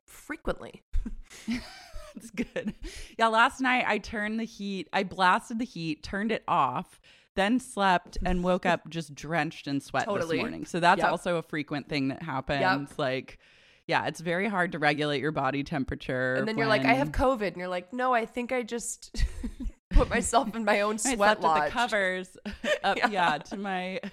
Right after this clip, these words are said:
Speaker 2: <laughs> chin and created a mini sauna.
Speaker 1: Exactly, but cozy.
Speaker 2: Yeah. So how are you feeling about the reboot in general? Like, where do you, where do you even stand? Let's say even take it back. Where do you stand on Sex and the City just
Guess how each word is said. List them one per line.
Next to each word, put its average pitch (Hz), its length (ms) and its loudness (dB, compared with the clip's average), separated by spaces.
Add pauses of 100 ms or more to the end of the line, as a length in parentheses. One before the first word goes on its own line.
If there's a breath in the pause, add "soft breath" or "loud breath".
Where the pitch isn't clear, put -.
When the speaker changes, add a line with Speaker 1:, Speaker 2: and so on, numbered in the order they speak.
(100)
Speaker 2:
<laughs> - 800 -10
chin 254 260 2
and 226 100 0
created 196 320 0
a 185 60 2
mini 180 320 0
sauna. 151 640 -2
Speaker 1:
Exactly, 165 680 -2
but 208 160 -6
cozy. 415 380 0
Speaker 2:
Yeah. 175 500 -4
So 175 520 2 (200 loud breath)
how 233 180 2
are 302 80 0
you 370 100 0
feeling 240 380 -4
about 196 220 0
the 180 80 -4
reboot 170 560 -4
in 165 160 -2
general? 160 720 -2
Like, 180 160 0
where 233 200 2
do 262 60 -2
you, 277 180 0
where 214 280 -4
do 277 40 0
you 262 140 0
even 190 300 -4
stand? 170 640 -2
Let's 202 160 -6
say 294 180 -6
even 214 180 -6
take 180 200 -6
it 131 100 -10
back. 143 460 0 (160)
Where 165 180 0
do 175 80 -2
you 185 160 -2
stand 160 880 -2
on 151 160 0
Sex 147 320 -4
and 151 100 0
the 147 80 -2
City 135 680 -4 (540)
just - 520 -4